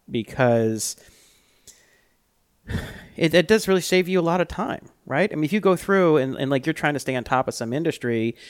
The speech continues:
and you can spend fifteen minutes and read, you know, like, three or four bullet points or a little paragraph or whatever it is on, like, twenty or thirty of the core, core key stories, that's a huge time saver,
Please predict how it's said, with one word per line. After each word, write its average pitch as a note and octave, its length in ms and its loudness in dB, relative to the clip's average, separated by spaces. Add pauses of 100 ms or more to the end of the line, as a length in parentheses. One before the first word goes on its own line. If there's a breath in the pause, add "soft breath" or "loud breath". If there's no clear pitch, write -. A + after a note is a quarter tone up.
(220 loud breath)
and A#2 120 0
you C3+ 80 2
can C#3 100 -2
spend A#2+ 240 -2
fifteen C3 420 0
minutes B2+ 520 -2
and A#2 180 -4
read, B2 560 2 (300 soft breath)
you A#2+ 160 0
know, A2 280 2
like, G2+ 180 0
three C3+ 160 0
or B2 40 2
four A#2+ 180 2
bullet A#2 280 2
points A2+ 480 -4
or A2 60 0
a G#2+ 40 0
little A2 140 -2
paragraph A2 400 -4
or G#2+ 60 -6
whatever A2+ 280 0
it G#2+ 60 -4
is G#2+ 500 2
on, A2 260 -4
like, F#2 220 -6
twenty B2+ 280 -4
or G#2+ 80 -2
thirty G#2 680 0 (400 loud breath)
of C3 120 -4
the B2 60 -2
core, A#2 800 4 (1040)
core D#3+ 180 0
key F3 200 0
stories, A#2 760 0 (300)
that's - 160 0
a G3 40 -8
huge D#4 360 2
time A#2+ 280 -6
saver, A2+ 260 -2